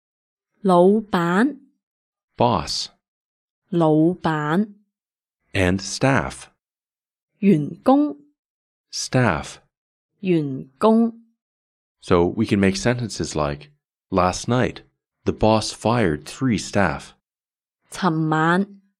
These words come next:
Speaker 1: 老闆炒咗三個員工。
Speaker 2: Last night, the boss fired three staff.
Speaker 1: 尋晚，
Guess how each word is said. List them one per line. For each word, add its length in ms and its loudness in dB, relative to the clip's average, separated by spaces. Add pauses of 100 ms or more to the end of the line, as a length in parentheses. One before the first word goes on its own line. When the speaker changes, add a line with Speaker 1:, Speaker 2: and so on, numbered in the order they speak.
(120)
Speaker 1:
老 260 6
闆 460 2
炒 420 0
咗 320 2
三 540 0
個 220 2
員 320 -4
工。 420 -2 (600)
Speaker 2:
Last 380 -2
night, 280 -2 (340)
the 120 0
boss 400 0
fired 560 0
three 300 0
staff. 540 -6 (720)
Speaker 1:
尋 400 -2
晚， 400 -2